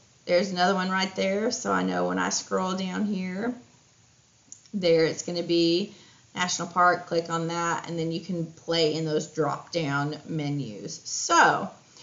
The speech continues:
um, I know this was kind of a long video explaining what we were doing here, but, um, sometimes it helps to see someone else do it. So,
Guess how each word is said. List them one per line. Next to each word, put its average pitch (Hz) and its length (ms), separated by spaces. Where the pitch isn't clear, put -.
um, 220 380
I 208 120
know 233 160
this 254 200
was 202 120
kind 311 200
of 294 60
a 294 80
long 277 760
video 175 560
explaining 185 840
what 185 240
we 180 120
were 180 140
doing 175 400
here, 175 440
but, 202 600
um, 180 600
sometimes 294 480
it - 120
helps 180 400
to 202 60
see 202 200
someone 180 320
else 160 280
do 160 180
it. 143 240
So, 175 460